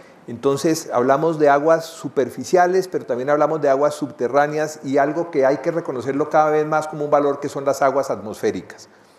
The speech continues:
A veces yo oigo decir que una de las desgracias de Colombia es que está en la zona de confluencia intertropical. No, bendita la zona de confluencia intertropical,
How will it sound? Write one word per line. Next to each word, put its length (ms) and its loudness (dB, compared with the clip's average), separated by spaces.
A 100 2
veces 300 0
yo 140 4
oigo 200 2
decir 240 -2
que 120 -8
una 80 -6
de 60 -2
las 140 2
desgracias 460 -2
de 100 -2
Colombia 460 2
es 100 -2
que 120 -4
está 320 0
en 100 -4
la 80 0
zona 220 -2
de 80 -4
confluencia 420 -6
intertropical. 760 0
No, 200 2
bendita 540 -2
la 80 2
zona 220 -6
de 100 -4
confluencia 420 -6
intertropical, 760 -2